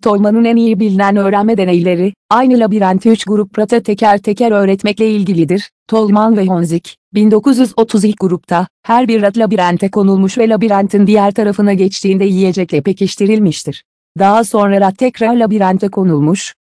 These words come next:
pekiştirilmiş ve bu işlem rat hiç hatasız labirenti başarıyla çözünceye kadar devam etmiştir. Bu tipik bir labirent öğrenme deneyidir. Bakınız, şekil beş nokta sekiz ikinci rat grubu,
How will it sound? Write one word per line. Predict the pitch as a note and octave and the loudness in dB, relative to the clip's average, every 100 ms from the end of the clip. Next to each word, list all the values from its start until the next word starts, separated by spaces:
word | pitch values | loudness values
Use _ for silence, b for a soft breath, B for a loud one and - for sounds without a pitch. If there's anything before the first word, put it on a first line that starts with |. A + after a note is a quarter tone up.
| - | -6
pekiştirilmiş | G#3+ G#3+ - G3 F#3 G3+ - | -4 -4 -4 -2 0 0 0
ve | G#3+ | -2
bu | G3+ | 0
işlem | A#3+ - G#3+ G3+ | 0 0 -2 0
rat | F#3+ F#3+ - | 2 0 -4
hiç | B3+ | -4
hatasız | A3 E3 D#3 A3+ G#3+ | -2 -2 -2 -2 0
labirenti | A3 G#3+ F#3 F#3+ A3 | 0 0 0 0 0
başarıyla | G#3+ - A3 A3+ G#3 | -2 0 0 2 0
çözünceye | G#3 F#3+ G3+ F#3+ F#3+ F#3+ | -2 -2 0 2 2 0
kadar | G3 G3+ - - | 0 0 2 2
devam | F#3 G3 G#3 | 0 0 0
etmiştir. | G3 F#3+ E3+ - E3+ F#3+ - _ | -2 -2 -4 -2 -4 -4 -6 _
Bu | - A3+ | -6 -6
tipik | G#3 A#3 G3 | -4 -6 -2
bir | A3+ | 0
labirent | G#3 G3 F#3+ G#3 G#3 G#3+ | 2 0 0 0 0 0
öğrenme | G3 G3+ G#3 A3+ | 0 0 0 2
deneyidir. | G#3+ G3 G3 F3 F#3 - - | 2 2 2 0 -4 -10 -2
Bakınız, | A3 C4 G3+ G3+ A3 G#3 - _ | 0 0 0 0 -2 -4 -16 _
şekil | - G#3 G3+ A3 | -2 -2 0 0
beş | A3+ A#3+ | 0 2
nokta | G3 G3 A3 | -2 0 -4
sekiz | - G#3+ B3 | -4 -4 -2
ikinci | G#3+ A3 G#3 A3+ | 0 2 2 2
rat | A3 A3+ | 0 -2
grubu, | F3+ F#3+ E3+ F3 | -2 -2 0 -2